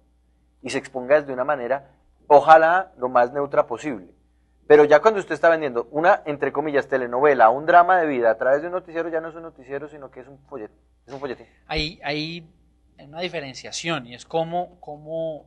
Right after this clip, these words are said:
Speaker 2: este tipo de, de informaciones, este tipo de contenidos ayudan es a la victimización
Speaker 1: Ujú.
Speaker 2: de los damnificados o cómo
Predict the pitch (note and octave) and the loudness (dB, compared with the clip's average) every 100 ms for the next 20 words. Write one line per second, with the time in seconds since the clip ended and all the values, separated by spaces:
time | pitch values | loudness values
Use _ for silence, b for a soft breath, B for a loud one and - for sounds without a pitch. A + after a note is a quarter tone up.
0 | _ C#3+ C3+ D#3 F3 E3 E3+ F3 D3 A#2 | _ -20 -20 -20 -20 -16 -12 -12 -12 -18
1 | B2 B2 A#2+ B2+ B2 A#2 B2+ C3 C#3 C3+ | _ -20 -20 -20 -16 -16 -16 -18 -18 -20
2 | D3 D#3 D3 E3 E3 D3 C3 A#2 A#2+ C3 | -20 -20 -10 -8 -8 -14 -20 -20 -20 -18
3 | D3+ C3+ B2+ C3+ C#3 D3+ D#3 C#3+ C#3+ C#3 | -20 -18 -18 -16 -12 -10 -10 -12 -20 -20
4 | - C#3 C3+ C3 A#2 C3+ C#3+ C#3+ _ _ | -20 -18 -16 -16 -16 -14 -14 -14 _ _
5 | - G#2+ A2 B2 C3+ D3+ D#3 C#3+ C3 C3 | -20 -20 -20 _ -12 -10 -8 -8 -12 -14
6 | B2+ A#2 C#3 B2+ C#3 _ _ _ _ - | -20 -4 0 0 -2 _ _ _ _ -18
7 | D3+ - F3 E3+ E3+ | -16 -8 -4 -4 -8